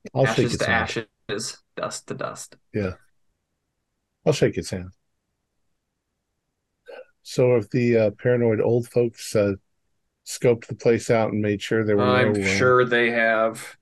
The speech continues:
Speaker 2: You know, some, the funny thing about them, uh, Agent Dust, you'll find, is that they'll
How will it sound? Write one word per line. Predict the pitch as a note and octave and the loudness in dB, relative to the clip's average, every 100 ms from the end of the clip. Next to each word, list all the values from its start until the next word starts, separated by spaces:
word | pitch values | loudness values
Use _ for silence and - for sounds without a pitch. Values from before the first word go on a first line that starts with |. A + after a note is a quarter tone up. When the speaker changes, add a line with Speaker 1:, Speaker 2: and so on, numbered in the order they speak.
| _ _ _ _ _ _ _ _ _ _ _ - - _ _ - | _ _ _ _ _ _ _ _ _ _ _ -20 -20 _ _ -6
Speaker 2:
You | D3 | -2
know, | D#3 E3+ D#3+ C#3 D#3+ D3+ | 2 2 2 0 -6 -6
some, | C#3+ A#3 | -2 -2
the | C4+ F#3+ | 0 -2
funny | B3+ C#4+ D4+ | 0 0 0
thing | E3+ C3+ | 0 0
about | A2+ - A2 G#2+ | -2 -2 -2 -2
them, | F2+ D#2+ D2+ C#2+ - _ _ _ _ _ _ _ _ - | -6 -8 -8 -14 -18 _ _ _ _ _ _ _ _ -12
uh, | F#2 F2 | -10 -8
Agent | D#2 D#2 - - | -10 -12 -12 -10
Dust, | A#1+ - - | -10 -10 -12
you'll | - | -12
find, | - F#2+ D#2+ - | -10 -12 -12 -14
is | - | -12
that | - - - | -8 -8 -6
they'll | A2 F#2+ - | -6 -6 -10